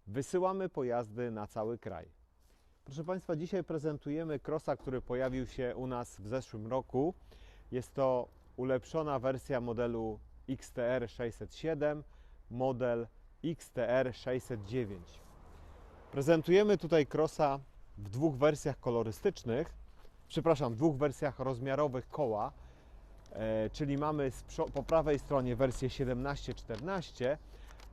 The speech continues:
a po lewej wersję na kołach czternaście dwanaście. Co my tutaj mamy,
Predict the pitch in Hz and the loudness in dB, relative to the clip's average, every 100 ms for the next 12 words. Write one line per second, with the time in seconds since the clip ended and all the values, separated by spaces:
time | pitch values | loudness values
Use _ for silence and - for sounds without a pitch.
0 | - - - - 139 175 - 151 127 127 | -16 -16 -16 0 4 4 4 4 6 4
1 | 139 117 117 120 - 123 113 - 110 117 | 2 2 0 -2 -2 -2 -2 -2 0 0
2 | - - 123 113 113 120 - 120 101 117 | -2 -2 2 2 2 0 0 -4 -2 0
3 | 117 110 - - - - - - - - | -2 -4 -8 -18 -20 -20 -20 -20 -20 -20
4 | - - - - - - - - - - | -20 -20 -18 -18 -20 -20 -20 -20 -18 2
5 | 196 202 175 165 165 160 160 156 143 139 | 6 6 4 6 6 8 8 8 8 6